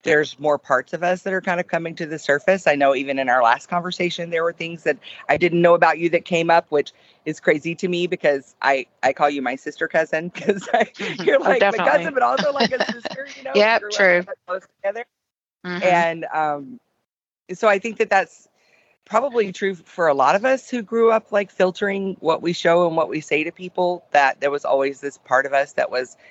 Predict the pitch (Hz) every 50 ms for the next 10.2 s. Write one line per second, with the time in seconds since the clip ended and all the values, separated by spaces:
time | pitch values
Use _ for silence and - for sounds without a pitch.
0 | _ _ _ - 147 147 156 156 143 - 160 151 151 147 - - 139 139 147 175
1 | 220 240 - - - - - _ - - 185 175 165 160 - - - 180 208 240
2 | 233 - - - 202 185 170 - 190 170 160 156 160 165 170 160 156 156 147 160
3 | 151 151 151 156 156 147 - 165 156 151 151 143 - _ _ - 147 143 147 -
4 | - 165 156 151 139 135 151 143 143 151 151 147 143 151 - - 160 156 147 -
5 | 156 143 135 - 147 147 143 151 175 214 - - - 117 76 - _ - 120 113
6 | 113 - - - 113 110 117 131 165 _ _ _ _ _ _ _ _ _ - 147
7 | 147 147 143 139 139 135 135 - - 135 135 135 135 135 131 _ _ - 151 143
8 | 147 143 139 151 156 151 147 139 131 127 - - - - _ - 143 143 135 143
9 | 139 117 127 135 139 143 143 147 147 151 165 165 - 170 180 - - - 175 170
10 | - - - -